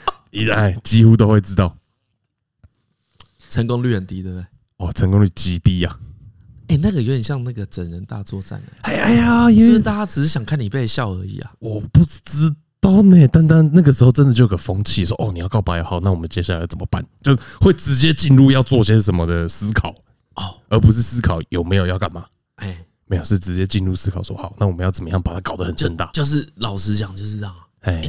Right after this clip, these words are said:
Speaker 2: 听到告白，所有人就起球。
Speaker 1: 对，就起球。
Speaker 2: 看，起球。
Speaker 1: 要怎么办？
Speaker 2: 来，<laughs> 张嘉伦今天要告白。
Speaker 1: 对。啊，
Speaker 2: 哎。
Speaker 1: 你知道这个风气谁带起来的？
Speaker 2: 谁带起来？
Speaker 1: 跟我吵架的那个带起来的。
Speaker 2: <laughs> OK，我，完，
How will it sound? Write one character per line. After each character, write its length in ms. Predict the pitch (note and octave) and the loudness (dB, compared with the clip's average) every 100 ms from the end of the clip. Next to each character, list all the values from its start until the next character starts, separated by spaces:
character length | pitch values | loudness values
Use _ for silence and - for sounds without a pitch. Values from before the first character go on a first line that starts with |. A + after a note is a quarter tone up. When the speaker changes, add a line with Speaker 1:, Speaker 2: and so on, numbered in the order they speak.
| D#2 | 0
Speaker 2:
听 220 | B2+ B2 | 0 0
到 180 | B2 G#2 | -8 -8
告 200 | - A2 | -8 -8
白， 240 | - - - _ | -10 -16 -18 _
所 220 | - - A#2+ | -12 -8 -6
有 40 | |
人 80 | G2+ | -6
就 80 | G#2+ | -8
起 220 | - F#2+ | -6 -6
球。 280 | F#2 - F2+ - | -4 -6 -8 -4
Speaker 1:
对， 100 | F#2+ | -2
就 140 | - | 0
起 80 | - - | -2 -2
球。 140 | - E2 | -2 -6
Speaker 2:
看， 100 | - | -10
起 160 | - D3+ | -4 0
球。 300 | C#3 C3 A2+ - _ | 0 0 -2 -8 _
Speaker 1:
要 140 | - - | -2 -2
怎 100 | - | -2
么 60 | |
办？ 120 | G#2 G2+ - - | -6 -6 -10 -6
Speaker 2:
来， 220 | E3+ E3+ D#3+ - F#4 - C#4+ - | -2 0 0 0 -2 0 -2 0
<laughs> 600 | A4 - G#4+ - G#4 F3+ | -2 0 -2 0 -2 -2
张 220 | - F3 F3+ | -4 -2 0
嘉 120 | F3+ | 0
伦 140 | D#3 | 0
今 160 | D3 F3+ | 2 2
天 140 | E3 | 2
要 100 | F3 D3+ | 0 -2
告 220 | B2+ D3+ | -4 -2
白。 220 | C3 G#2+ G#2+ - | -2 -2 -6 -2
Speaker 1:
对。 240 | G#2+ F#2 G#2 - _ _ | -2 -2 -6 -20 _ _
啊， 160 | B2+ | -6
Speaker 2:
哎。 140 | A#2 A2 - | -6 -8 -8
Speaker 1:
你 80 | - | 0
知 80 | A2 | 2
道 80 | C3 | 4
这 80 | C3 | 4
个 60 | |
风 140 | A2+ G#2 | 2 2
气 140 | G#2+ | 2
谁 160 | F#2 E2+ | 2 0
带 160 | F2+ | -2
起 80 | E2+ | -2
来 60 | E2+ | -8
的？ 60 | |
Speaker 2:
谁 180 | - G#2+ | -8 -4
带 100 | G2+ | -2
起 120 | G#2 | 0
来？ 120 | F#2 D#2+ | -2 -2
Speaker 1:
跟 120 | G2 | 0
我 140 | G2 F2+ | 0 0
吵 200 | - F2+ | 0 -2
架 180 | G2+ F2 | -2 -2
的 80 | |
那 100 | F2 | 0
个 80 | F#2 A2 C#3 | 0 2 2
带 140 | G#3+ | 2
起 200 | A3 - | 0 0
来 80 | - | -2
的。 180 | - - - A4 | -2 -4 -2 -2
Speaker 2:
<laughs> 160 | C5 | -2
OK， 160 | F3+ D3+ - - D3 A#2+ - G3 F#3 - | -2 -2 -2 -2 -6 -4 -4 -4 -6 -6
我， 60 | |
完， 80 | D3+ | -6